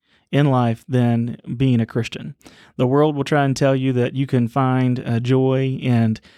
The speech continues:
uh, success in your career, in your, uh, in your, your four oh one K. Uh, the society will tell you that you can find it in material goods and that you can, you can build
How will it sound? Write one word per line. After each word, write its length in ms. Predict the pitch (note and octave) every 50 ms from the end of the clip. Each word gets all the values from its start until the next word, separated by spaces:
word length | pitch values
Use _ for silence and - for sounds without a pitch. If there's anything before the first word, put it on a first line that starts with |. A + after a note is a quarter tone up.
| _ _ _ _
uh, 120 | - - -
success 760 | - - - - - D3+ C3+ C3+ C3+ C3 - - - - - -
in 180 | - A#2 A#2 A#2
your 140 | A2+ A2
career, 640 | A2 - - A#2+ A#2+ B2+ C3 C3 C3 C3+ C3 C3 B2+ B2+
in 200 | B2+ B2 A#2 A2+
your, 260 | A2 A2 A2 A2 - _ - - - _ _ _ -
uh, 240 | G#2+ G#2 G2+ F#2+ - F#2+
in 160 | - A#2+ A#2
your, 160 | A2+ A2 G#2+ - - A#2+
your 180 | A#2+ A#2+ A2
four 260 | - - D3 C#3+ C3
oh 60 | B2 B2
one 200 | A#2+ B2 A#2 A2+
K. 500 | - - C#3+ C3+ C3+ C3 B2+ B2+ B2 - _ - - _ - - _ -
Uh, 220 | A#2+ A#2 A2+ A#2
the 220 | - - C3+ C3 A#2+
society 460 | - - B2+ - C#3+ C#3 C#3 C3+ B2+
will 100 | C3 A#2
tell 180 | - D3+ D3 C#3+
you 120 | C3+ C3
that 180 | B2 A#2+ - -
you 80 | C#3
can 140 | - A#2+ A2+
find 260 | - C#3 C3+ C3+ C3
it 80 | C3 -
in 80 | C3
material 460 | A#2+ A2+ - - D#3 C#3+ C#3 C3+ B2 A#2+
goods 640 | A#2 B2 C3 C3 C3 C3 C3 C3 C3+ C3 B2 A#2 -
and 220 | A#2 A2+ A2 A2+ - - - - - _ _
that 180 | - A2+ - -
you 100 | D3+ C#3+
can, 280 | - B2+ A#2+ A#2 B2
you 140 | B2+ B2+ C3+
can 220 | B2+ B2+ A2+ A2
build 580 | A2 A2+ C3+ D3 D3+ C#3 B2 A#2 A#2+ B2 -